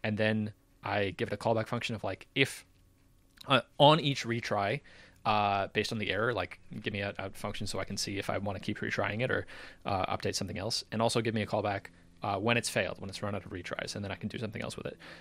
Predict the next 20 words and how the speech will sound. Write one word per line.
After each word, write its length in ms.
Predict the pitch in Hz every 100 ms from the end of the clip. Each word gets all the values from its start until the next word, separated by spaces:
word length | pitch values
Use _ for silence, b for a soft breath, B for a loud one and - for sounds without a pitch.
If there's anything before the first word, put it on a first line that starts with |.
| B
And 140 | 110
then 120 | 117 110
the, 160 | 104 -
the 160 | 107 -
result 340 | 113 107 127 117
of 60 |
that 100 | 110
on 140 | 101 104
fail 180 | 104 101
function 320 | 98 - 104
goes 300 | 101 110 107
into 180 | 104 104
the 200 | 104 101 - -
result 360 | 107 98 -
of 100 | -
the, 280 | - 101 - - -
the 220 | 104 - -
mapped, 420 | 107 101 - - - -
uh, 240 | - 104 - -
result. 340 | - - -